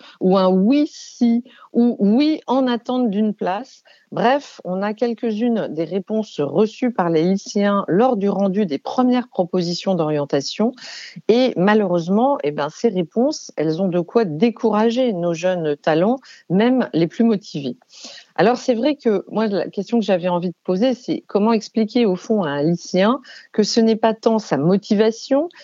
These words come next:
ses qualités ou ses aptitudes, mais plutôt un algorithme qui va décider de son avenir.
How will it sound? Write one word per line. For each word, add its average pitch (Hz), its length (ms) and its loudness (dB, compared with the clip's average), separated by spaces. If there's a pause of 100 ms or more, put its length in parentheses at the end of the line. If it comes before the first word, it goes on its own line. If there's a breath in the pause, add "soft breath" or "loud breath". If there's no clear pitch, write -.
(120)
ses - 220 -6
qualités 214 800 2
ou 175 60 -2
ses 151 340 -2
aptitudes, 214 800 -2 (340 soft breath)
mais 208 120 4
plutôt 262 500 0
un 170 340 0
algorithme 196 880 -2
qui 185 140 -6
va 233 160 0
décider 220 580 -2
de 254 60 -18
son 196 200 -2
avenir. 156 440 -4